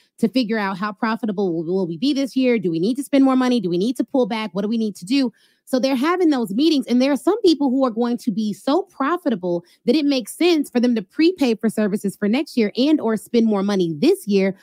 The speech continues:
so that it's a tax write-off. What most of you all sell is professional development, and if that is professional development,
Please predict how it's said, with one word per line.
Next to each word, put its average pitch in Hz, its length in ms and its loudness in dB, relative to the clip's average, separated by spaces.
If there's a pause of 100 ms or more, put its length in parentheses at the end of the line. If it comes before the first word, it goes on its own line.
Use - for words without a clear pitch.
(160)
so 285 220 0
that 262 100 0
it's 262 140 0
a 277 40 2
tax 403 400 -2
write-off. 180 420 -2 (400)
What 277 180 0
most 269 420 0
of 302 100 4
you 262 160 4
all 220 160 2
sell 277 580 2
is 220 300 2 (300)
professional 247 480 0
development, 196 640 -2
and 208 100 -2
if 160 160 -6
that 269 220 -2
is 311 100 0
professional 233 460 -2
development, 180 720 -4